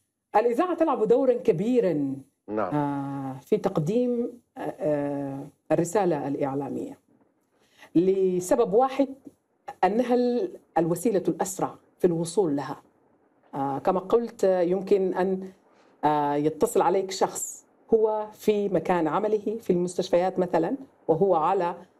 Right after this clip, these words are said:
Speaker 1: أو خلف، آه، عجلة القيادة، وهو في المزارع. وعادة جمهور الإذاعة هو جمهور أعلى وأوسع، والآن انتقلت الإذاعة إلى مواقع التواصل،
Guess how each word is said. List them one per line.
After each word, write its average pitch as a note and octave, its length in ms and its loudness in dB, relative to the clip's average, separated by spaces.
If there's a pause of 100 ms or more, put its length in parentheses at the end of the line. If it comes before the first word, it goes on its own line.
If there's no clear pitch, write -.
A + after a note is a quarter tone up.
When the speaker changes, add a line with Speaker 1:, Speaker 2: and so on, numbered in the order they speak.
(280)
Speaker 1:
أو D#3+ 100 4
خلف، F#3 500 -2 (260)
آه، C#3+ 240 0
عجلة F3+ 440 2
القيادة، F3 560 2
وهو F#3 360 2
في F#3 400 0
المزارع. E3 680 2
وعادة G#3+ 1080 0
جمهور A#3 480 2
الإذاعة A3 480 2
هو B3 240 2
جمهور F#3+ 600 2
أعلى G3 340 2
وأوسع، C4+ 720 2
والآن A#3+ 320 2
انتقلت C4 520 0
الإذاعة F3+ 720 2 (340)
إلى A#3 180 4
مواقع F#3+ 420 2
التواصل، G3 560 0